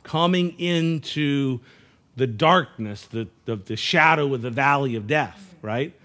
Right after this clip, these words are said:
And so this is what, when God so loved the world, this is what he did. He sent his light, he sent his, he sent his son into the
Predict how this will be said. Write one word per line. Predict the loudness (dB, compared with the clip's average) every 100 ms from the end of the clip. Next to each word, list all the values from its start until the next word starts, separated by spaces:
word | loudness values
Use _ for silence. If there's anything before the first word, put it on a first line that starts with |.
| -20 -20 _ _ -14 -4
And | -4
so | 0
this | 0 0 0
is | -4
what, | 0 0 0 -2
when | -2
God | 2 4 4
so | 2 -2
loved | 0 0 0
the |
world, | 0 2 4 2 0
this | -2 -4
is | -4
what | -2
he | 0
did. | 2 2
He | 0
sent | 0 0
his | 0 -2
light, | 2 2 2
he | -2 -6
sent | -4 -2 0
his, | -2 -4 -14 -20 -20
he | _ -4
sent | -2 -2 -2
his | -2 -2 -2
son | -2 2 4 4 0 -4
into | -2 0 0 -2 0 0
the | -2 -6